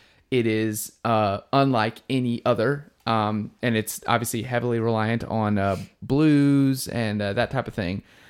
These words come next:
But he just has a way of distorting his guitar that is just wholly original and incredible. And there are some moments on this album that were just earth-shattering. And, uh, one of the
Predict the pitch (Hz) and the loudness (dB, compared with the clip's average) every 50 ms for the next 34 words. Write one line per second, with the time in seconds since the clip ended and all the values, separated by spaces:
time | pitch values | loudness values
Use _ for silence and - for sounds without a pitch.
0 | - - - - 120 110 - - 120 131 143 139 151 143 - 156 139 131 127 117 | -20 -8 -2 2 2 2 2 0 -2 -2 -2 -2 -2 0 2 2 2 4 4 4
1 | 113 117 117 117 113 107 - 95 107 104 101 98 - - - - 113 107 - - | 4 4 4 4 4 2 2 0 0 0 0 -2 -4 -6 -6 -4 -4 -4 -2 0
2 | 135 123 117 113 113 120 120 110 107 - 110 - - - 104 104 104 104 104 101 | 2 2 2 2 2 0 -2 -2 -4 -6 -8 -6 -4 0 2 2 2 2 2 2
3 | 104 101 101 98 98 - - - - 104 - - - - - - 165 160 156 143 | 0 0 0 0 -2 -4 -6 -8 -8 -8 -8 -8 -10 -10 -2 2 4 4 4 4
4 | 131 123 110 76 107 101 95 95 110 101 78 62 - - - _ _ - - 95 | 2 0 0 0 0 0 0 -2 -2 -2 -4 -4 -6 -8 -12 _ _ -8 -6 -4
5 | 95 85 - 95 101 92 - - - 104 80 69 65 57 - - _ - - - | -4 -4 -4 -4 -6 -6 -6 -4 -4 -4 -4 -4 -8 -8 -10 -12 _ -20 -20 -20
6 | - _ _ - _ _ - - 107 104 98 82 139 147 151 147 - 127 117 113 | -20 _ _ -20 _ _ -4 -2 0 0 2 4 4 6 6 4 4 2 0 2
7 | 113 107 107 - 113 104 98 92 - 107 92 87 71 90 98 87 - 95 95 64 | 0 0 -2 -2 -2 -4 -4 -2 -2 -2 0 0 -2 -2 -4 -4 -2 0 0 0
8 | 80 107 101 98 - 101 92 - - - _ 120 113 104 104 101 - - - - | 0 -2 -2 -2 -4 -6 -8 -8 -10 -6 _ 2 2 2 2 0 -4 -10 -6 -4
9 | - 92 78 - 76 76 65 60 65 - - _ _ - 113 107 98 101 98 95 | -2 -2 0 -2 -2 -4 -6 -6 -8 -10 -14 _ _ -4 -2 -2 0 0 -2 -2
10 | 95 92 104 101 87 78 110 120 117 113 110 110 104 107 104 - 113 104 101 95 | -2 -2 0 -2 -2 -2 -2 -2 -2 0 0 -2 -4 -4 -4 0 0 2 2 0
11 | 90 | -2